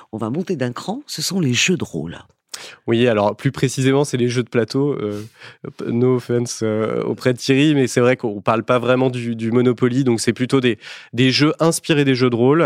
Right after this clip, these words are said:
Speaker 2: avec une représentation physique, euh, que je pratique avec mes amis, euh, qui mettent en scène, du coup, des,
Speaker 1: Mais
Speaker 2: bah,
Speaker 1: attendez,
Speaker 2: des
Speaker 1: c'est
Speaker 2: scénarios, des campagnes,
Speaker 1: Ça
Speaker 2: euh.
Speaker 1: dure combien de temps, une partie ?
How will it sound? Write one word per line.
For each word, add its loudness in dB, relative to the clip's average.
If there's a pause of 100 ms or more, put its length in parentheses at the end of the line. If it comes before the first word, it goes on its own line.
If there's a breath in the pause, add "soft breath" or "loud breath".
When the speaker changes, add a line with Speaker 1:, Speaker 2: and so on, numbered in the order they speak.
Speaker 2:
avec 0
une 0
représentation 0
physique, -4
euh, 0
que -6
je -6
pratique -6
avec 0
mes 0
amis, 0 (400 loud breath)
euh, 2
qui -4
mettent 2
en 2
scène, 2
du -6
coup, -4
des, -2 (240 loud breath)
Speaker 1:
Mais 2
Speaker 2:
bah, -4
Speaker 1:
attendez, 2
Speaker 2:
des 4
Speaker 1:
c'est 2
Speaker 2:
scénarios, 4
des 0
campagnes, 0
Speaker 1:
Ça 0
Speaker 2:
euh. 2
Speaker 1:
dure 0
combien 2
de 2
temps, -2
une 0
partie ? -6